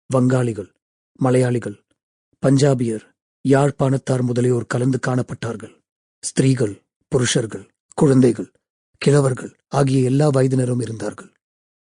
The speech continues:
அவர்களுக்கெல்லாம் கப்பலில் படுப்பதற்கு இடமோ ஸ்நான வசதியோ ஒன்றும் கிடையாது.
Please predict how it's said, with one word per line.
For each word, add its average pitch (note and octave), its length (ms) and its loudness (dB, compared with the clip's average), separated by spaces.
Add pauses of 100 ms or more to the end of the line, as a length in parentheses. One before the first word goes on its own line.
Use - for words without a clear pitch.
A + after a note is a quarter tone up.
(100)
அவர்களுக்கெல்லாம் C3 840 0
கப்பலில் B2 600 -2
படுப்பதற்கு C#3+ 600 0
இடமோ A#2 380 -2 (340)
ஸ்நான C#3+ 480 0
வசதியோ A#2 500 -4 (240)
ஒன்றும் C3 320 4
கிடையாது. G#2+ 480 -8